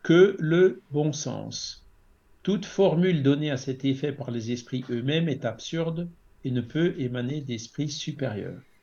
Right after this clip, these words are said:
Donc, c'est une formule, je te donne une formule secrète, un message secret, je sais pas quoi, hein. Non, non, c'est le bon sens. Le bon sens et l'intelligence et le discernement que Dieu nous a donné pour qu'on s'en serve,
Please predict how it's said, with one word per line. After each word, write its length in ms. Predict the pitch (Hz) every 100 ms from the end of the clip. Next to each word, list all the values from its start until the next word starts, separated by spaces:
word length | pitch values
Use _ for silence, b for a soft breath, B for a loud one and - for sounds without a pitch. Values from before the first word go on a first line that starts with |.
| _ _ _ _ _ _ _ _ _ _
Donc, 120 | 117 117
c'est 120 | 120
une 100 | 117
formule, 500 | - 120 107 135 151
je 140 | -
te 80 | 135
donne 260 | 120 120 117
une 80 |
formule 420 | 110 131 113 127 117
secrète, 540 | - 123 - 139 139
un 60 | 117
message 460 | 117 - 120 -
secret, 640 | - 110 - 127 131 135 131
je 100 | -
sais 60 | -
pas 100 | -
quoi, 380 | - 123 160 - -
hein. 220 | 90 131 - b b b -
Non, 260 | 127 - - _ _ -
non, 160 | 85 82 -
c'est 460 | - 104 101 101
le 120 | 104
bon 220 | 113 120 123
sens. 520 | - 98 98 - - b b b -
Le 80 | 113
bon 220 | 107 113
sens 360 | 117 147 160 147
et 60 |
l'intelligence 800 | 123 117 127 117 113 131 143 135
et 20 |
le 60 | 117
discernement 640 | 110 113 - 107 113 127 131
que 80 |
Dieu 220 | 120 110 117
nous 200 | 120 117
a 60 |
donné 340 | 110 113 131 156
pour 180 | 151
qu'on 120 | - 107
s'en 180 | 135
serve, 400 | 127 - 104 95